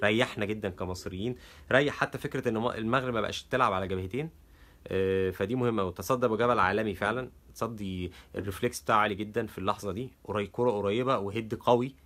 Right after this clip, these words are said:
مش لعيب مثلًا بيرجع لورا وبيلعبها، لا ده هو واحد داخل كده، فكونه طلع الكوره، هو ممكن م-، يعني، يعني هو كنت الومه خالص لو ما لمسش الكوره، لكن هو كنتش هلومه لو لمس الكوره وده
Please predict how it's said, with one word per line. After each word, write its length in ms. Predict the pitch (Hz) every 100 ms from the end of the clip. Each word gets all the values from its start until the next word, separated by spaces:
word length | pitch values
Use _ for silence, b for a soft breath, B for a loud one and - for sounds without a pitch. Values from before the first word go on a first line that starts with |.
| - -
مش 280 | 107 104 104
لعيب 200 | 92 113
مثلًا 220 | 110 101
بيرجع 300 | 113 110 92
لورا 320 | 95 107 120
وبيلعبها، 540 | 101 101 90 110 110 110
لا 180 | 120
ده 180 | 95 95
هو 400 | 92 123 117 101
واحد 260 | 113 - 104
داخل 280 | 131 117 98
كده، 340 | 131 131 151 - b b b -
فكونه 360 | 95 139 143
طلع 360 | - 139 139 98
الكوره، 360 | 92 123 110
هو 240 | 82 104 104
ممكن 300 | 143 160 135 B B B
م-، 140 | 123 156
يعني، 320 | 117 104 104 -
يعني 360 | 113 107 104 107 - _ _ - -
هو 320 | 117 113 104
كنت 200 | - -
الومه 160 | 131 165
خالص 320 | 170 170 -
لو 100 | 127
ما 80 | 120
لمسش 280 | 131 160 135
الكوره، 240 | - 120
لكن 180 | 98 104
هو 240 | 123 139
كنتش 340 | - - - 113
هلومه 260 | 139 190
لو 160 | 170 127
لمس 280 | 143 180 -
الكوره 240 | - 175
وده 220 | 151 -